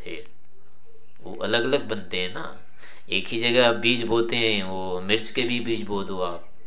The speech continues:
और चीकू के भी बो-, बीज बो दो आप, तो मिट्टी तो वही है, लेकिन कोई मीठा होता है, कोई तीखा होता है। तो मिट्टी के अंदर केवल वो मिट्टी नहीं है। ऐसे जितने बाहर जितने भी जीव,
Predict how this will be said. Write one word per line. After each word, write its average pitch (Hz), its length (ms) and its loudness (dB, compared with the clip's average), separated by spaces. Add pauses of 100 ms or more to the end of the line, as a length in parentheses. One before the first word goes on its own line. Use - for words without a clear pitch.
(460)
और 90 220 -2
चीकू 110 360 -2
के 120 140 2
भी 117 160 0
बो-, 107 240 0
बीज 104 320 0
बो 95 220 -4
दो 92 140 -4
आप, 87 320 -2 (600)
तो 101 100 -2
मिट्टी 101 380 2
तो 123 160 0
वही 135 240 6
है, 139 60 8
लेकिन 107 300 2
कोई 104 140 2
मीठा 110 320 0
होता 123 280 4
है, 117 120 4
कोई 101 120 0
तीखा 107 340 0
होता 113 300 2
है। - 300 -4 (1300)
तो 107 80 -4
मिट्टी 107 360 0
के 127 160 4
अंदर 120 400 2
केवल 117 240 2
वो 131 200 2
मिट्टी 135 280 -2
नहीं 147 300 0
है। 82 300 -4 (1800)
ऐसे 95 220 -4
जितने 110 320 -2
बाहर 104 400 2
जितने 123 320 -2
भी 123 140 -2
जीव, 110 380 -2